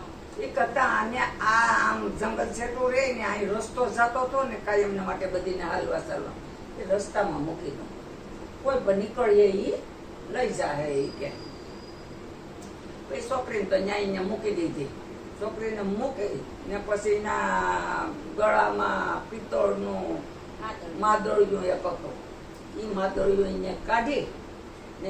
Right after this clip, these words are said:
Speaker 1: એમાં એક એવડી ચિઠ્ઠી કટકામાં લખી દીધું કે આ દેવળિયા ઠાકોરની દીકરી છે ઈ કે, ને રજપૂતની દીકરી છે.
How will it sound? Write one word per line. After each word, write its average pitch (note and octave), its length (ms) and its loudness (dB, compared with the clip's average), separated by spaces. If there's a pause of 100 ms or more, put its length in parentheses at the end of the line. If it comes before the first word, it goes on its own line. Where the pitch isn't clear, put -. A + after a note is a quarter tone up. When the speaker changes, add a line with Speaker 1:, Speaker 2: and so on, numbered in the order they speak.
(100)
Speaker 1:
એમાં F#3+ 300 0
એક F#3+ 180 0
એવડી F#3+ 420 0 (220)
ચિઠ્ઠી G3 520 0
કટકામાં F#3 600 2
લખી G3+ 320 0
દીધું - 400 -2 (540)
કે G3 120 4
આ F#3 160 2
દેવળિયા F#3+ 580 4
ઠાકોરની F#3 600 -2
દીકરી A3+ 340 -6 (120)
છે F#3+ 120 -4 (200)
ઈ E3 180 -4
કે, E3 160 -2
ને E3 60 -4 (100)
રજપૂતની F#3 640 -2
દીકરી D#3 420 -8
છે. - 120 -6